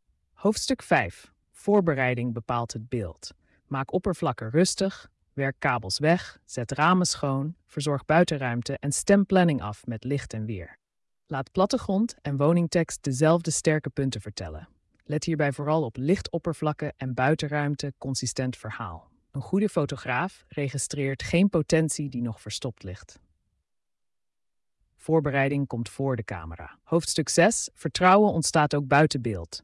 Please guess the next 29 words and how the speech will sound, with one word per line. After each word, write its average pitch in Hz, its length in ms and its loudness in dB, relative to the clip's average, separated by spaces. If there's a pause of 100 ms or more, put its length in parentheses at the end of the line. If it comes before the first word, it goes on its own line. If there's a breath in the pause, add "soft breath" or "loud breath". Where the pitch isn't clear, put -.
Verzamel 143 460 0
eigendom, 156 600 2
vragenlijst, 139 840 0
lijst 135 340 0
van 120 160 -4
zaken, 156 580 2
energielabel, 139 840 -2
meetrapport, 147 760 -2
onderhoud, 131 500 -4
garanties, 151 760 -4
vergunningen 170 580 0 (360 loud breath)
en 147 120 -2
bij 143 140 2
appartementen 139 640 -2
de 120 60 -6
V 123 220 -4
V - 40 -20
E-stukken. 110 580 -6 (560)
Let 165 200 0
hierbij 175 340 4
vooral 151 340 2
op 131 220 -6
woningdossier 165 720 2
onderhoud 156 640 -2
en 127 140 -6
vergunningen 151 540 -2
V 127 220 -6
V - 40 -18
E. 98 320 -6